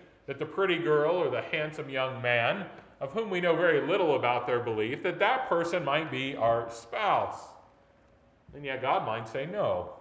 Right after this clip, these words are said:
'cause he's preparing something even better for us, which is a godly spouse with whom we will share our life with. As middle-aged people, we might pray that God would grant us financial success and would grow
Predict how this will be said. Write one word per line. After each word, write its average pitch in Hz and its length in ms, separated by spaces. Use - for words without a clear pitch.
'cause 175 140
he's 175 140
preparing 185 460
something 175 320
even 165 240
better 185 280
for 127 280
us, - 140
which 139 160
is 147 100
a 143 40
godly 160 480
spouse - 640
with 120 140
whom 147 160
we 139 100
will 127 120
share 147 280
our 104 120
life 165 460
with. 82 200
As 180 180
middle-aged 196 540
people, 147 240
we 190 140
might 208 240
pray 180 280
that 147 200
God 175 420
would 135 200
grant 180 280
us 165 160
financial 156 560
success 147 580
and 123 80
would 123 180
grow 156 520